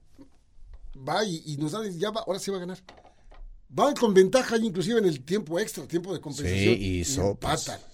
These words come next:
Speaker 2: Sí, lo pas-, pasó con, con Chivas, ¿no?
Speaker 1: Por ejemplo. Entonces, a-, ahora es el momento, pues. Y mira que te lo está diciendo
Speaker 2: Un
Speaker 1: al-,
Speaker 2: necaxista.
Speaker 1: un necaxista, como yo.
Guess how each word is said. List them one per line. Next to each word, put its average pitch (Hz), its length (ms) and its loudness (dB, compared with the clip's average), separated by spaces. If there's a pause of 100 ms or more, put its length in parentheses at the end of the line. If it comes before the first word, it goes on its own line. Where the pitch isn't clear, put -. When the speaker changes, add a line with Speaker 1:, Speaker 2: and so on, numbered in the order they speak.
Speaker 2:
Sí, 80 320 -6
lo 104 140 -2
pas-, 85 220 -6
pasó 92 280 -6
con, 85 340 -4
con 82 160 -6
Chivas, 131 400 -2
¿no? 113 320 -6
Speaker 1:
Por 110 140 -16
ejemplo. 107 360 -10 (1000)
Entonces, 143 560 -10 (460)
a-, 113 100 -14
ahora 170 420 -4
es 170 140 -4
el 175 80 -6
momento, 156 420 -4
pues. 104 320 -14 (320)
Y 143 60 -8
mira 240 200 4
que - 120 -8
te 143 100 -12
lo 135 60 -10
está 160 160 -6
diciendo 165 500 -6 (380)
Speaker 2:
Un 113 140 0
Speaker 1:
al-, 117 40 4
Speaker 2:
necaxista. 117 560 2
Speaker 1:
un 156 60 -6
necaxista, 147 580 -12 (160)
como 120 160 -14
yo. 123 160 -10